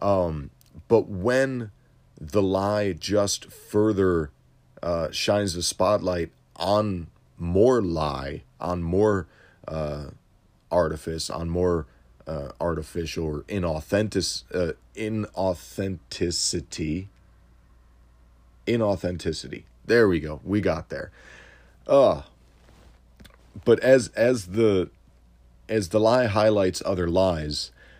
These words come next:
uh, it all comes crumbling down. So that is that, that fine balance within, uh, performance and within art is where does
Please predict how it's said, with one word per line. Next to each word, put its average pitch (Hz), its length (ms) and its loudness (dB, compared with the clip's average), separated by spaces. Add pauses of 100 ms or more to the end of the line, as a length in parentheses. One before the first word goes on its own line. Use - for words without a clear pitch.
(140)
uh, 82 320 -2
it 90 160 -4
all 87 220 4
comes 82 260 -6
crumbling 76 480 -8
down. 101 420 -2 (360)
So 110 560 2
that 127 300 2
is 120 320 0
that, 101 380 -4
that 98 200 2
fine 107 500 -2
balance 95 760 -2
within, 92 840 -4 (560)
uh, 78 300 -4
performance 98 840 -4
and 87 280 -6
within 85 400 -4 (100)
art 117 340 2 (640)
is 82 260 -4
where 104 640 2 (480)
does 98 260 0